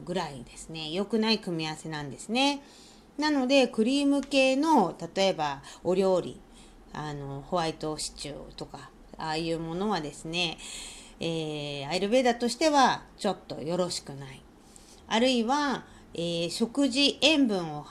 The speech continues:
の含んだ食事を取った後に牛乳を含んだドリンクを飲む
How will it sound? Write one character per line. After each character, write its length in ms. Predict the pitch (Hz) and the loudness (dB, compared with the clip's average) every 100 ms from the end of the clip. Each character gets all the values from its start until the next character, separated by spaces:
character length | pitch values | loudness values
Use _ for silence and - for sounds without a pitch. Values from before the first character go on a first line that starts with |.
| - | -12
の 180 | 185 165 | -6 -6
含 260 | 151 - 202 | -6 -4 -2
ん 80 | 190 | -2
だ 80 | - | -4
食 340 | 180 175 226 | -4 0 -2
事 120 | 208 | 0
を 100 | 220 | -4
取 200 | 220 381 392 | 0 -2 0
っ 60 | |
た 160 | - 277 | 0 2
後 260 | 330 320 302 | 2 -2 -2
に 480 | 330 381 302 175 - - - - - - | 2 2 2 0 -6 -16 -16 -16 -10 2
牛 260 | 214 226 | 4 6
乳 160 | 214 214 | 4 2
を 60 | |
含 280 | 208 - 226 | 0 -2 -2
ん 80 | 196 | -2
だ 100 | 151 | -4
ド 160 | 147 165 | -4 0
リ 160 | 185 | 0
ン 100 | 175 | -2
ク 160 | 175 151 | -6 -8
を 80 | 143 | -4
飲 180 | 175 | 0
む 200 | 190 147 | 0 -2